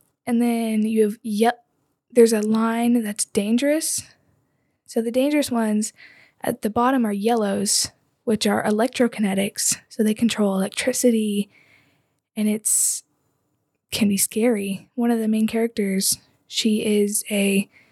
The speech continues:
yellow, and she's eleven years old in this book. And she wears gloves so she doesn't hurt people. She's scared of touching.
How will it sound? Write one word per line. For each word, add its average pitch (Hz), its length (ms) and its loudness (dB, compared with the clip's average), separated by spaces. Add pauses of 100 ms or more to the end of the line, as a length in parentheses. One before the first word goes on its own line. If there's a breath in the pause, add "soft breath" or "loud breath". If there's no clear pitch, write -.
(320 soft breath)
yellow, 202 580 0 (120)
and 220 100 4
she's 233 160 -2
eleven 233 380 0
years 214 180 0
old 214 300 0
in 190 100 -2
this 190 140 0
book. - 480 -4 (1400)
And 208 220 2
she 233 240 0
wears 202 200 0
gloves 208 720 -2 (380)
so - 200 0
she 220 160 -2
doesn't 208 320 2 (720)
hurt - 280 6
people. 214 720 0 (360)
She's - 240 -2
scared 226 280 2
of 202 100 -10
touching. 214 800 0